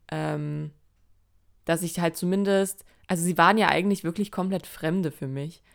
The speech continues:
Und auch die, die Vorstellung, dass ich mich einfach mit so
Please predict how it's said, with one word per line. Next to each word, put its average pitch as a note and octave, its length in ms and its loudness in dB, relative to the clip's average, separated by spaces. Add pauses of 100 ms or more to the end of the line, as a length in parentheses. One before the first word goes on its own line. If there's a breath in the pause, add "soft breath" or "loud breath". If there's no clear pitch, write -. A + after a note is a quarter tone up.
(340 soft breath)
Und D#3+ 480 -2
auch F3 140 2
die, E3 240 -8 (1400)
die E3 100 -2
Vorstellung, E3+ 1200 -2 (440)
dass E3+ 200 -4
ich F3 280 -4
mich E3+ 280 -4
einfach F3 260 -4
mit E3+ 220 -4
so D#3+ 440 -4